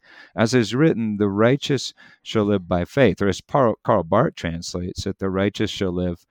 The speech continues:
from my, my faithfulness." So it kinda asks, begs this question, well, who is faithful? Who has faithfulness?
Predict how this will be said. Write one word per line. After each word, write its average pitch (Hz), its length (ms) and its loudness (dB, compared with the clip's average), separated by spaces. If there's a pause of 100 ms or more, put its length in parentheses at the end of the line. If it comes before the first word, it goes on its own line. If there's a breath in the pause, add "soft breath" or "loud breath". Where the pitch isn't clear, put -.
(280 soft breath)
from 90 360 -2
my, 85 400 0 (480)
my 120 380 4
faithfulness." 82 720 -4
So 117 200 2
it 104 140 0
kinda 151 260 2
asks, 113 440 -2
begs 110 300 0
this 104 160 0
question, 107 440 -4
well, 95 160 -2
who 139 360 0
is 104 280 0
faithful? 117 500 -4
Who 117 180 2
has 101 160 0
faithfulness? 95 720 -4